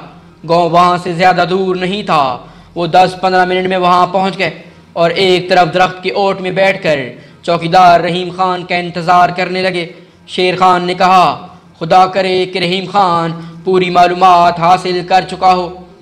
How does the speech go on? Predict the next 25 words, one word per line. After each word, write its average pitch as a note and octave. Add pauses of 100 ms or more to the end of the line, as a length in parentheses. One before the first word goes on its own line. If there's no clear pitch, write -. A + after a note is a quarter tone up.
(160)
शाहनवाज F3
खान F3+
बोला, E3 (420)
"खान F#3+
भाई, D3+ (360)
बूढ़ा F3+
दाद F3+
रहीम F3+
खान E3+ (320)
बड़े F3
काम F#3
का F3+
आदमी F3+
है E3+ (320)
और E3+
कले F#3+
का F3+
पुराना F#3
चौकीदार F#3
है। B2+ (240)
अगरचे F3
पुलिस F#3
के F3
हुकाम F#3
ने C3